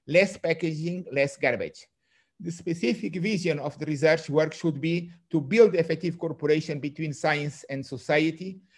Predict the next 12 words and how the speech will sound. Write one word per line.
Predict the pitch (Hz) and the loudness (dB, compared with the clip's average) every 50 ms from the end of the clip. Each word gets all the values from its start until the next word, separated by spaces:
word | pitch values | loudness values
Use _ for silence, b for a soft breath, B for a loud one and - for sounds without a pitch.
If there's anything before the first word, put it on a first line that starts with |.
| b b b b | b b b b
to | - 160 | -2 0
materialize | 160 185 233 - 226 202 196 190 185 185 175 170 160 156 143 - | 2 2 2 2 2 2 2 4 4 6 6 6 4 2 0 -2
new | 160 165 165 175 190 185 | 0 2 2 2 2 0
smart | 175 - 165 156 160 160 160 160 | -2 -4 -2 2 2 2 2 0
technology | - 143 - - 147 147 147 151 143 143 156 147 | -4 -8 -8 -6 -6 -4 -2 -4 -4 -4 -4 -6
for | - - 135 139 | -6 -6 -8 -6
science, | - - 139 143 143 156 160 - | -4 -2 -2 0 0 -2 -4 -6
and | - 151 156 165 | -6 -6 -4 -4
to | 165 | -6
pair | 156 - - 196 202 196 190 | -6 -4 0 2 2 2 2
scientific | 180 180 165 165 170 170 160 151 160 147 - 151 139 127 b b b b b b | 0 0 -2 -2 -2 -2 -4 -2 -4 -8 -8 -8 -12 -12 b b b b b b
nobility | 139 151 143 120 147 190 185 180 170 185 185 180 190 185 - | -4 -4 -2 0 0 0 0 0 -2 -4 -6 -6 -6 -8 -10